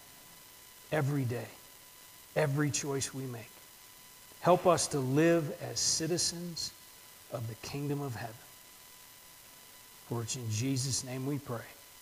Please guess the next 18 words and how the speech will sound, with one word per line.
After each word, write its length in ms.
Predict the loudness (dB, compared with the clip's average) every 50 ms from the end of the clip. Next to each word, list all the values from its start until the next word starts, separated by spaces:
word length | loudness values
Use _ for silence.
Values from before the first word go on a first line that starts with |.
| -20 -20 -20 -20 -20 -20 -20 -20 -20 -20 -20 -20 -20 -20 -18 -12 -8
Amen. 340 | -8 -6 -4 -4 -4 -4 -6 -8 -10 -16 -20 -20 -20 -20 -20 -20 _ -20 -20 -20 -20 -20 -20 -20 -20 -20 -20 -20 -20 -20 -20 -20 -20 -20 -14 -8 -6
This 160 | -4 -4 -4
is 100 | -6 -10 -12 -16 -20 -16 -8
Pastor 360 | -6 -4 -4 -4 -4 -6 -8 -8 -8
Jim 260 | -6 -6 -6 -8 -8 -10 -12
from 120 | -14 -14 -14 -14 -14 -12
Porter 260 | -8 -6 -4 -4 -4
Mountain 380 | -4 -4 -6 -6 -8 -8 -10 -14
Fellowship. 580 | -14 -10 -8 -6 -6 -6 -6 -8 -8 -10 -12 -12
I 640 | -14 -18 -20 -20 -20 -20 -20 -20 -20 -18 -14 -10
want 100 | -10 -8
to 60 | -8
thank 260 | -8 -8 -8 -6 -6
you 80 | -6 -6
for 140 | -6 -6 -6
listening 560 | -6 -4 -4 -4 -4 -6 -8 -8 -10 -12 -12 -12
to 220 | -12 -10 -8 -8 -6
our 100 | -8 -8